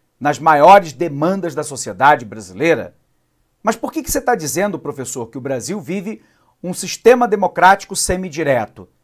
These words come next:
Porque em determinados momentos a população brasileira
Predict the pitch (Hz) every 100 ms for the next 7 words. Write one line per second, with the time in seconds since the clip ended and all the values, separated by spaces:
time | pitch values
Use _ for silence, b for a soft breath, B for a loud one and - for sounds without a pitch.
0 | _ _ _ - - 123 123 - 135 117
1 | 151 180 151 175 156 165 190 - _ _
2 | _ 151 165 165 165 147 - 117 120 147
3 | 147 160 170